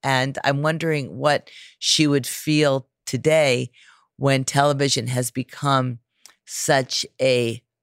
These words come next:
competition, right, based industry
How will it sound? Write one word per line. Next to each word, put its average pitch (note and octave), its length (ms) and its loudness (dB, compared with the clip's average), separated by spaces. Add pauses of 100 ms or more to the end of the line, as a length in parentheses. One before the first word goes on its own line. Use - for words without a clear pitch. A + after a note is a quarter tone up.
(140)
competition, C#3 960 -2 (380)
right, B2 300 0
based C3 540 0 (340)
industry C3 760 -2